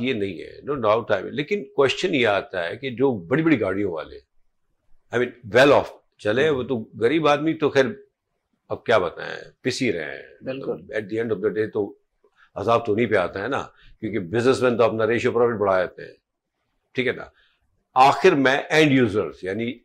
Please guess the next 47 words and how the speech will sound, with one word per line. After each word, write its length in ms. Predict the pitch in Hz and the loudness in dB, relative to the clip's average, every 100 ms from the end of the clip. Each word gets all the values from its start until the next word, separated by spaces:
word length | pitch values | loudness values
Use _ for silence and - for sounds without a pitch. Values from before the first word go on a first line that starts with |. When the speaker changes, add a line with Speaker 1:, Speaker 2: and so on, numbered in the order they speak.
| 120 | 4
Speaker 1:
आम 260 | 139 135 | 4 6
आदमी 300 | 101 87 95 | 4 2 -4
ही 160 | 90 131 | -8 -8
पिसता 500 | - 98 - 80 - | -8 -12 -12 -12 -12
है। 80 | - - - - | -18 -20 -20 -8
लेकिन 340 | 139 220 160 92 | -4 -2 -4 0
बड़ी-बड़ी 500 | 131 175 196 156 156 | 2 2 4 4 4
गाड़ियां, 520 | 123 113 107 120 110 | 4 2 2 2 -2
अब 300 | 95 95 - - | -4 -8 -12 -18
तो 60 | - | -14
कि-, 280 | 139 - _ | -14 -14 _
भाई, 200 | - 139 | -6 -2
आप 200 | 175 165 - | 0 0 -2
तो 80 | 147 | -2
वैसे 260 | 107 135 | 0 0
ही 60 | 156 | 0
माशाल्लाह 400 | 110 123 120 127 | 0 -2 -4 -4
you 80 | 107 | -4
are 240 | 90 87 | -4 -6
very 140 | 95 | -6
well 200 | 90 78 | -8 -8
off, 180 | 85 92 | -10 -12
I 80 | 95 | -16
mean, 120 | 101 | -16
यार, 220 | 113 135 | -12 -10
रिलैक्स 300 | 117 151 - | -8 -10 -6
हो 120 | 104 82 | -8 -6
जाओ 180 | 87 107 | -10 -12
भाई। 400 | - - 160 165 _ - _ 165 | -14 -18 -18 -20 _ -20 _ -6
मतलब, 160 | - | -4
इससे 180 | 175 208 | -6 -4
देखिए, 220 | 320 349 | -2 -2
इससे 360 | - - - 208 143 - - | -2 -4 -2 -2 -4 -10 -12
हमारा 260 | 113 147 185 | -6 -4 -4
अब, 440 | - - 156 - _ | -6 -6 -8 -8 _
अब 240 | 165 131 _ _ - | -8 -8 _ _ -2
जगह-जगह 460 | 139 156 180 165 | 2 6 6 6
चैनल्स 380 | 151 147 151 143 | 4 4 4 2
पे 100 | 143 | 0
ये 100 | 139 | -2
चीजें 260 | 120 131 127 | 0 0 0
दिखाई 240 | 113 110 | 2 2
जा 120 | 107 | 2
रही 180 | 104 107 | 0 -4
है, 100 | 143 | -6
लंबी 280 | 165 156 160 | -4 -4 -4
कतारें, 380 | 151 139 135 | -4 -4 -6